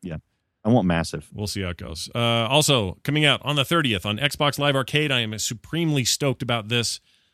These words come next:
Speaker 2: Puzzle Quest two. Uh, already, already out on, oh, Brian, I'll have to kick you in the nuts.
Speaker 1: <laughs>
Speaker 2: It's already out on the D S.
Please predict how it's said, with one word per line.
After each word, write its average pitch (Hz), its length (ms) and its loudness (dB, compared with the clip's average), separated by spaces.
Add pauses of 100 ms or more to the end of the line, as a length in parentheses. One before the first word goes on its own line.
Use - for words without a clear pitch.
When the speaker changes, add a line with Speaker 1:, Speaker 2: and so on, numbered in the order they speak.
(680)
Speaker 2:
Puzzle 175 240 0
Quest 165 320 2
two. 107 340 2 (680)
Uh, 107 160 0
already, 151 260 6
already 214 420 4
out 202 160 4
on, 165 180 2 (100)
oh, 120 680 2
Brian, 123 460 0
I'll 120 40 2
have 117 100 0
to - 60 -14
kick - 240 -6
you 117 60 0
in 113 60 0
the 113 80 -2
nuts. 110 420 -2
Speaker 1:
<laughs> - 60 -20 (1400)
Speaker 2:
It's 131 200 -2
already 202 400 4
out 190 140 4
on 175 100 4
the 156 80 4
D 139 240 2
S. 117 340 0